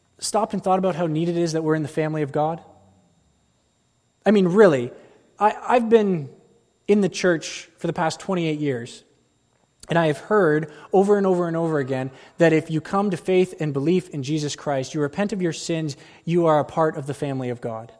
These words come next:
And that's true, right? But are you excited about that? Like, do you realize how cool that is? How neat? That the God of the universe, who created everything, as we'll get to a little bit later, he created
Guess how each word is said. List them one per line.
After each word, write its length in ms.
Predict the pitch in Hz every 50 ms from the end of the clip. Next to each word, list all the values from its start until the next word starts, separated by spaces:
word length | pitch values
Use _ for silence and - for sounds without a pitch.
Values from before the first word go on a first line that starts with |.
| _ _ _ _ _ _ _ _ _ _ _ _ _ _ _ _ _ _
And 120 | - 247
that's 160 | 254 - -
true, 240 | - - - 190 139
right? 320 | 117 117 131 151 190 226 - - - _ _ _ _ _ _ _ _ _ _ _ _ _ _ _ _ _ _ _ _ _ _ _ _ _ _ _ _ _ _ _ _ _ _ _ _ _ _ _ _ _ _
But 120 | 151 190 214
are 40 | 202
you 100 | 190 151
excited 380 | - - - 170 220 285 294
about 240 | 294 254 285 294 285
that? 260 | - 285 311 311 247 196 _ _ _ _ _ _ _ _ _ _ _ _ _ _ _ _ _ _ _ _ _ _ _ _
Like, 100 | - 202
do 60 | 196 233
you 80 | 240
realize 300 | 214 269 330 349 359 -
how 120 | - 277 -
cool 300 | - - - 214 254 277
that 180 | 269 269 254
is? 200 | 240 254 277 240
How 200 | - 226 226 208
neat? 380 | 190 175 175 196 240 240 - - - - - - -
That 140 | - 220 220
the 60 | 233
God 300 | 190 175 214 247 277 311
of 100 | 330 240
the 80 | 233 233
universe, 920 | 196 208 226 247 233 220 165 139 127 123 131 165 196 - - - - - _ _ _ _ _
who 100 | - 190
created 540 | 190 - - 233 226 233 247 277 277 269 226
everything, 720 | 220 - 214 220 214 220 202 - - 170 156 160 175 180
as 220 | 180 175 175 160
we'll 120 | 180 180 170
get 220 | 170 180 180 180
to 180 | - - 190 175
a 20 |
little 180 | 170 180 185 175
bit 160 | 165 175 170
later, 360 | 180 190 185 151 139 143 143 - - - -
he 120 | - 208
created 600 | 190 - - 233 240 269 320 277 269 240 214 -